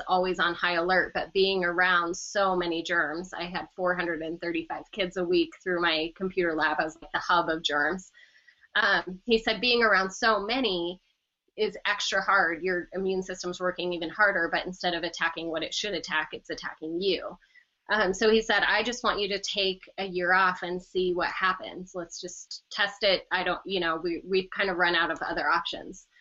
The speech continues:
Um, so I reluctantly, um, left the classroom and just thought, "Well, I'll just take a year off and I'll prove that that's not really <laughs> the solution, but maybe in the meantime I'll find a solution." Um, but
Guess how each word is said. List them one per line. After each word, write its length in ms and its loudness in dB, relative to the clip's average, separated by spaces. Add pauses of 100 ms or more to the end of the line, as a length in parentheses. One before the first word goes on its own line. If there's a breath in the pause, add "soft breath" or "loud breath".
(340 soft breath)
Um, 260 0
so 260 4
I 520 2 (880)
reluctantly, 1040 -2 (160)
um, 360 2
left 280 2
the 60 -4
classroom 520 -2
and 140 -4
just 360 -4
thought, 320 4 (160)
"Well, 180 2
I'll 140 4
just 180 -12
take 200 0
a 80 0
year 200 2
off 240 4
and 100 -2
I'll 180 -4
prove 340 -2
that 140 -6
that's 280 0
not 200 2
really 240 4
<laughs> 160 -6
the 100 6
solution, 680 0
but 180 2
maybe 240 4
in 100 2
the 120 0
meantime 460 0
I'll 180 0
find 180 -4
a 40 -8
solution." 540 -8 (640 loud breath)
Um, 380 2
but 160 2